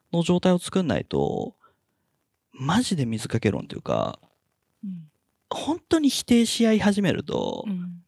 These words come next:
Speaker 1: あの、今、普通に遠隔で仕事してたりするから、もう二度と話したくなくなるし、
Speaker 2: <laughs>
Speaker 1: なんか、うん、良くない、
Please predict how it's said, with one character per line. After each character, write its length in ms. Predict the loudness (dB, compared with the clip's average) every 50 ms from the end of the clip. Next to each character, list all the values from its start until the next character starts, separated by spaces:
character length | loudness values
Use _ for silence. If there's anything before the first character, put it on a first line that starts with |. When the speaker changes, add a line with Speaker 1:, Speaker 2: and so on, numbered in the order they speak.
| _ -8
Speaker 1:
あ 80 | -4 -2
の、 40 | 0
今、 240 | 2 4 4 2 2 -2 _ -8
普 80 | -8 -4
通 160 | 0 0 2
に 100 | 2 4
遠 180 | 4 4 4
隔 180 | 4 2 4 4
で 100 | 4 4
仕 100 | 4 2
事 180 | 2 2 0 -2
し 80 | 2
て 100 | 2 2
た 100 | 2 2
り 80 | -2 -2
す 100 | -2 -4
る 100 | -4 -2
か 100 | -4 -4
ら、 420 | -2 -2 -2 -2 -2 -4 -6 -8 _ _ _ _ _ _ _ _ _ _ _ _ -6
も 180 | -2 2 2 2
う 80 | 0 -2 _ _ -4
二 200 | 2 4 6 6
度 120 | 6 6
と 100 | 6 4
話 260 | 4 4 4 4 4
し 20 | 2
た 80 | 2 2
く 80 | 4
な 100 | 2 2
く 80 | 2 2
な 100 | 2 2
る 100 | 0 0
し、 200 | 0 0 0 2 2 2 2 2 4 4 4 4
Speaker 2:
<laughs> 320 | 2 0 -2 -6 -12 -8 -4
Speaker 1:
な 80 | -2 2
ん 20 |
か、 80 | 2 2
う 40 | 0
ん、 320 | 0 -4 -8 -8 -8 -8 _ _ _ _ _ _ _ _ -10 -6 -2 -2 0 2 4 4
良 100 | 4 4
く 180 | 4 2 2
な 220 | 4 4 4 2
い、 60 | 0